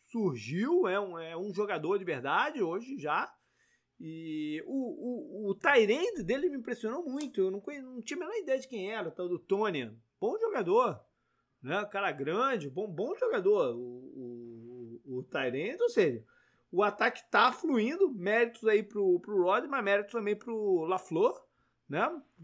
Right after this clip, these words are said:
Foi, que foi um problema no ano passado, a falta de explosividade no, no, no, no ataque aéreo, esse ano tá acontecendo. O LaFleur, diga-se de passagem, que tava na comissão técnica dos Falcons na virada do Super Bowl pro, pro, pros Patriots, né?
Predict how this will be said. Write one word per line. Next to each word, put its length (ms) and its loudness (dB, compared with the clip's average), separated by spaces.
Foi, 200 2
que 140 -8
foi 180 2
um 80 -2
problema 340 0
no 120 -4
ano 60 -6
passado, 400 -2
a 80 -4
falta 280 2
de 60 -10
explosividade 880 2
no, 60 -2
no, 600 -6
no, 360 -12
no 100 -8
ataque 340 -4
aéreo, 320 0
esse 180 -2
ano 200 -2
tá 140 4
acontecendo. 800 -4
O 60 0
LaFleur, 360 2
diga-se 240 -2
de 60 -14
passagem, 340 -2
que 100 6
tava 340 8
na 120 4
comissão 440 -4
técnica 300 -2
dos 180 -6
Falcons 380 2
na 180 6
virada 440 2
do 80 -18
Super 300 -2
Bowl 180 2
pro, 540 2
pro, 200 2
pros 240 -8
Patriots, 600 4
né? 280 -4